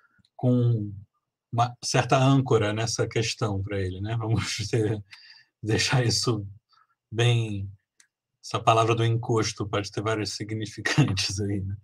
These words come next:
Então, é, é meio por aí. Eu acho que os personagens têm vida própria, assim, sabe? Então, quantas coisas que a polaca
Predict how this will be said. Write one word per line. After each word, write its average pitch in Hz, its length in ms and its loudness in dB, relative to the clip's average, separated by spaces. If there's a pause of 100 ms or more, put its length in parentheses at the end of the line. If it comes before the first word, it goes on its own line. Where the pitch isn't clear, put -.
(960)
Então, 123 420 2
é, 120 60 -2
é 131 240 -4
meio 147 240 2
por 180 120 2
aí. 170 180 6
Eu 165 80 8
acho - 80 2
que 147 60 -4
os 131 60 -4
personagens 165 480 2
têm 170 160 -2
vida 170 240 0
própria, 139 460 4
assim, 98 200 -8
sabe? 127 300 2 (520)
Então, 110 200 -6
quantas 170 340 4
coisas 165 280 4
que - 80 2
a - 60 6
polaca 147 520 10